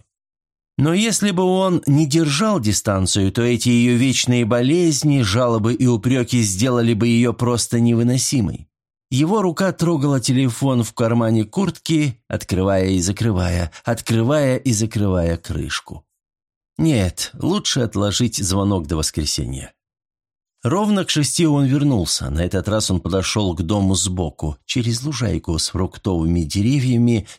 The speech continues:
мимо садового флигеля с поленницей дров под низким навесом.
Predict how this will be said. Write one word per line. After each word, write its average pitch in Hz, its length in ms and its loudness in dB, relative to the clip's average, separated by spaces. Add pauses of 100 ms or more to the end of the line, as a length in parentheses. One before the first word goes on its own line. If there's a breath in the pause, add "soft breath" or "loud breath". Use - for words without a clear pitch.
(120)
мимо 120 340 2
садового 104 640 0
флигеля 95 520 0
с - 100 -6
поленницей 95 680 0
дров 104 400 -4
под 82 240 -4
низким 87 460 -2
навесом. 90 580 -4